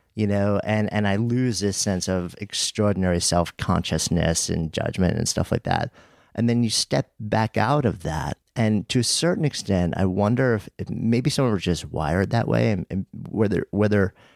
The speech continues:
the moment is amazing, it reminds you of what's possible. And when you return to your everyday, regular life, I wonder if sometimes people have this hangover that's kind of like, wow.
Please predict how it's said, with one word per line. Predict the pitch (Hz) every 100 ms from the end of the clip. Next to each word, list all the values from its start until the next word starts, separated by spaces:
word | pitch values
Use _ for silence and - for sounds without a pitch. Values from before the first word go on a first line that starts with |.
| _ _ _ _ _ 123
the | 113
moment | 117 123 143 170 156
is | 131 107
amazing, | 92 87 85 85 90 -
it | 95
reminds | 117 113 107 101 113 135 127
you | 123
of | 87
what's | 85 -
possible. | - 101 107 - 87 73 73 90 _ _ _ _ _ -
And | 110 101 98
when | 104
you | 101 104 95 - _ -
return | 110 110 - - 135 143 147
to | -
your | 117 95 95 87 -
everyday, | 87 92 92 85 85 80 80 95
regular | 90 87 80 -
life, | - 113 101 98 -
I | - 95
wonder | 101 117 147 135
if |
sometimes | - 101 98 101 90 80
people | - 90 -
have | 85 -
this | - -
hangover | - 85 85 67 76
that's | - -
kind | - -
of | 71
like, | - 117 -
wow. | 92 85 92 -